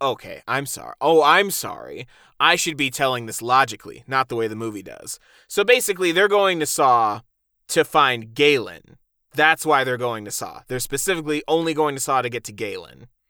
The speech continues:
Oh, and also, uh, Galen helped a pilot, uh, defect from the Empire.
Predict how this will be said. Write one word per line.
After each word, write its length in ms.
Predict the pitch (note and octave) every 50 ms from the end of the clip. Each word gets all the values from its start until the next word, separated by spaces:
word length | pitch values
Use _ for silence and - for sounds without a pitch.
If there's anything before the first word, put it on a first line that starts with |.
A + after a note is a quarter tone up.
| _ _ _ _ _ _ _ _ _ _ _ _ _ _ _ -
Oh, 200 | D3+ D#3 D3 C#3+
and 160 | C3 C#3+ D3 D3
also, 720 | - D#3 F3 F#3+ F3+ - - A#2 G2 G2 G2 G#2 B2 - _ _ _ _ _ _ _ _ -
uh, 580 | B2 B2+ B2 B2 B2 A#2+ A#2 A#2 A2 G#2+ - - _ _ _ B2+ B2
Galen 760 | B2 D3+ E3+ F#3+ G3+ F#3 D#3+ C#3+ C3+ C3+ C3+ C3+ C3+ C3 - _ _ _ _
helped 340 | - - D#3+ D#3 C#3+ - - -
a 100 | C3 B2
pilot, 640 | - - - E3 F3+ E3+ D#3 B2 A2 A2 A2+ - _ _ _ _ _ _ _ _ _ _ -
uh, 260 | A#2+ A#2+ A#2 A#2 A2+ A2+ A2+ A#2 B2
defect 680 | B2+ D3 C3+ - - - D#3+ E3 E3+ - _ - - - _
from 680 | - - - D3+ C#3+ C#3+ C#3 C#3 C#3 C3+ C3+ B2+ B2 - _ _ -
the 140 | C3+ C#3
Empire. 680 | C#3 C#3 C3+ B2+ - C#3 A#2+ G#2+ G#2+ G#2+ A2 A#2 A#2+